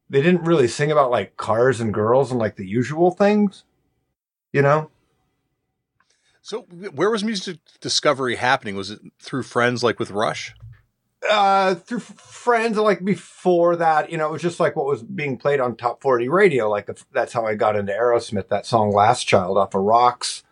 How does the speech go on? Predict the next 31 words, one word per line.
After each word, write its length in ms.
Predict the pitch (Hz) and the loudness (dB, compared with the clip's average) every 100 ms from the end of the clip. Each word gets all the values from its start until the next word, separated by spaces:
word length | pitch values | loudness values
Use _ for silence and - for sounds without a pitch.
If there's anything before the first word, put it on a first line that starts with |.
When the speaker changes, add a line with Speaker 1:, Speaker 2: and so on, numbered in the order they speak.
| _ | _
Speaker 2:
Yeah. 300 | 110 104 101 - - _ - | -10 -6 -6 -8 -20 _ 0
Speaker 1:
was 220 | 139 - | 0 0
played 340 | - 151 123 | -2 0 2
on 420 | 117 110 107 117 - _ _ | 2 2 0 -4 -10 _ _
Top 220 | 123 117 | -2 -2
forty 260 | - 143 127 | 0 0 2
radio. 580 | 185 196 156 117 110 107 | 2 2 2 2 2 2
And, 260 | 101 104 - _ | 0 -4 -10 _
and 140 | 131 | -2
I 80 | 113 | 0
think, 180 | 110 117 | 0 0
like, 180 | 113 98 | -2 0
Dog 240 | 117 120 | 0 2
Eat 140 | 131 120 | 0 0
Dog 340 | 151 156 110 | 2 2 0
by 120 | 107 | -4
Ted 240 | 104 131 135 | -2 -2 0
Nugent 320 | 190 143 113 | 0 -2 -4
was 160 | 113 | -4
on 120 | 104 95 | -2 -2
Top 300 | 101 98 - | -6 -8 -4
forty 280 | 117 131 | -4 -2
radio. 520 | 143 170 175 123 92 92 | 0 2 4 4 2 -2
And, 80 | |
like, 220 | 98 95 - | -6 -10 -6
that 240 | - 107 - _ _ _ | 0 0 0 _ _ _
kind 200 | - 110 | -2 2
of 260 | 104 101 101 | 2 0 -4
drove 480 | 117 113 117 113 107 | -2 0 2 2 2
me 160 | 113 | 2
to 380 | 107 101 92 92 | 4 2 2 -4